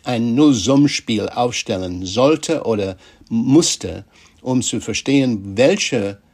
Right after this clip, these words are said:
äh, Aktivitäten in Amerika außenpolitisch gesehen notwendig sind. Wir können einfach nicht einfach sagen, wir geben alles auf in Europa und wir konzentrieren auf China. Manche Leute werden das behaupten wollen. Das, äh,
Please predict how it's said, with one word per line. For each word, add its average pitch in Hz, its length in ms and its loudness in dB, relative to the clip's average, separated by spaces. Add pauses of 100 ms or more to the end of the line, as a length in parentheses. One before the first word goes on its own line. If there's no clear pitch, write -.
(220)
äh, - 60 -10
Aktivitäten 113 1160 -4
in 117 180 -6
Amerika 107 720 -6 (100)
außenpolitisch 104 720 -6
gesehen 98 540 -8
notwendig 113 760 -2
sind. - 340 -14
Wir 98 120 -10
können 123 260 -6
einfach 110 460 -8
nicht 123 380 -2
einfach 101 420 -6
sagen, 101 420 -4
wir 98 120 -6
geben 113 340 -4
alles 104 280 -6
auf 110 280 -6
in 104 80 -6
Europa 120 420 -2
und 98 260 -6
wir 92 260 -8 (220)
konzentrieren 107 600 -8
auf 90 180 -10
China. 131 220 0
Manche 85 540 -10
Leute 110 320 -4 (400)
werden 104 440 -6
das 95 220 -4
behaupten 165 420 -4
wollen. 73 280 -10 (800)
Das, - 300 -8
äh, 113 260 -2